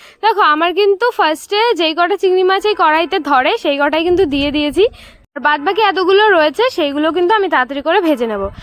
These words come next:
আর এদিকে বরকে বললাম, "যেহেতু আমার মালাইকারিতে টমেটো আর হচ্ছে পেঁয়াজ কুচি লাগবে, তুমি তাড়াতাড়ি করে আমাকে পেঁয়াজটা কুচি করে দাও, তাহলে আমার একটুখানি এগিয়ে যাবে কাজটা,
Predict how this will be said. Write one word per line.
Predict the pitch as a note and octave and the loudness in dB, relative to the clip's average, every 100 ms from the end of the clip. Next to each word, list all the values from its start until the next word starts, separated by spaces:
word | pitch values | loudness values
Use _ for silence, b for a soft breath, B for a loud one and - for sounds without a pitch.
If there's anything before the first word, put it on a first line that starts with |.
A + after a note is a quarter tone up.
| B B | B B
আর | A#3+ | -2
এদিকে | C4 F4 A4+ | 0 0 2
বরকে | A4 E4 E4 F#4+ | 2 2 0 0
বললাম, | F#4+ E4 E4 | 2 2 0
"যেহেতু | D#4 D#4 F4+ | 0 0 0
আমার | F#4 E4+ | 0 2
মালাইকারিতে | C4+ D4 D#4+ E4+ F4 C#4+ F#4+ | 2 0 -2 -2 -2 -2 -4
টমেটো | - C4+ C#4+ D#4+ F4+ G4 - | 0 0 0 -2 0 0 2
আর | C4+ C#4+ | -2 -2
হচ্ছে | D#4 G4 | -4 -6
পেঁয়াজ | D4 C#4+ C#4+ - | -6 -4 -4 -4
কুচি | F4+ G4+ | -2 0
লাগবে, | G4 D4 D#4 A#4 B B | 0 0 -8 -10 B B
তুমি | F#4+ G4+ | 0 0
তাড়াতাড়ি | F4+ C#4 C#4+ F#4 | 2 0 -2 -6
করে | F#4 G4+ | -2 0
আমাকে | G#4+ E4+ | 0 -2
পেঁয়াজটা | E4+ D4+ C4 - G4 | -4 -6 -6 -6 -4
কুচি | F4 D#4 | -4 -4
করে | D4 C4 | -4 -4
দাও, | G#3+ G3 | -6 -8
তাহলে | C4 B3+ C4+ | -6 -4 0
আমার | F4 D4+ C#4+ | 0 0 -4
একটুখানি | - C#4 D4 F#4 B4+ _ - | -8 -10 -4 -2 -4 _ -8
এগিয়ে | D4+ C#4 E4+ D#4 | -4 0 0 0
যাবে | C4 D#4+ | -2 -2
কাজটা, | C4+ B3 - | -2 -6 -6